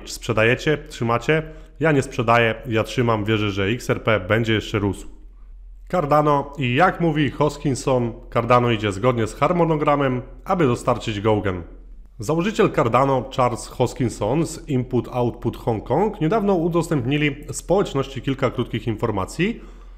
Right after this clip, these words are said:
Kilka dni po tym, jak Input Output Hong Kong wprowadził serwer metadanych Smash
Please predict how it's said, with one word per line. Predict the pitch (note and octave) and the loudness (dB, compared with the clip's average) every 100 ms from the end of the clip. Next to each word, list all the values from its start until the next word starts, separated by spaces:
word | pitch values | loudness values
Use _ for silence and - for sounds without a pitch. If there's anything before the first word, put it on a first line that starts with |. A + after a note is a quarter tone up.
| - - - - | -20 -20 -20 -4
Kilka | F3+ E3+ | 0 2
dni | D3 C#3 | 2 2
po | D3+ | 0
tym, | D#3 C#3 B2+ | 2 2 2
jak | A#2 - - - - - - - | 0 -4 -18 -20 -20 -20 -20 -2
Input | D3+ D3 C#3 - | 0 2 -2 0
Output | C#3+ C3 - B2 - | 2 2 0 -4 -2
Hong | - A2 | -2 -2
Kong | - F#3 B3+ | 0 0 0
wprowadził | - - F#3 E3 D#3+ | -4 -2 2 2 0
serwer | - D3 D3 C#3 | 0 0 2 2
metadanych | G#2+ A2+ C3+ B2+ B2+ B2 - | 2 0 2 2 2 2 -4
Smash | - G#2+ F3+ - | -4 0 0 -2